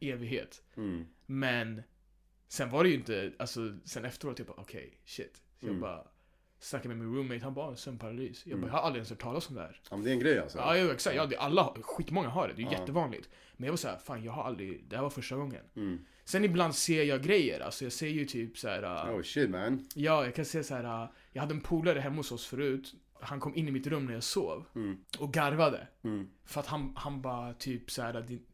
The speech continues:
Speaker 1: ditt ena öga var öppet."
Speaker 2: Okej.
Speaker 1: Så han dör av garv. Jag kommer bara ihåg det som att jag har sömnparalys och det är bara någon jävla typ så här varelse som garvar åt
Speaker 2: Ey,
Speaker 1: mig.
Speaker 2: vad läskigt.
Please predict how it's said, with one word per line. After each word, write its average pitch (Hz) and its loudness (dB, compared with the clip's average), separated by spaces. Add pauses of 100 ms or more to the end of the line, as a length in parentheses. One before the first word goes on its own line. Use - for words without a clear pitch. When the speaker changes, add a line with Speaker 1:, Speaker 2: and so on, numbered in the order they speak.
(180)
Speaker 1:
ditt 131 -10
ena 127 -4
öga 135 0
var 113 -2
öppet." - -4 (260)
Speaker 2:
Okej. 92 -2
Speaker 1:
Så - -8
han 156 2
dör 135 2
av 123 -2
garv. 127 2 (160)
Jag 160 6
kommer 196 4
bara 131 2
ihåg 147 2
det 123 -2
som 123 -8
att 120 -6
jag 143 2
har 143 2
sömnparalys 135 -2 (140)
och - -10
det 135 -2
är - 0
bara 131 0
någon 143 0
jävla 123 -2 (380)
typ 135 -6
så 131 -2
här 117 -4
varelse 143 4
som 127 -6
garvar 139 2
åt 113 -2
Speaker 2:
Ey, 117 2
Speaker 1:
mig. 95 0
Speaker 2:
vad 98 0
läskigt. 110 4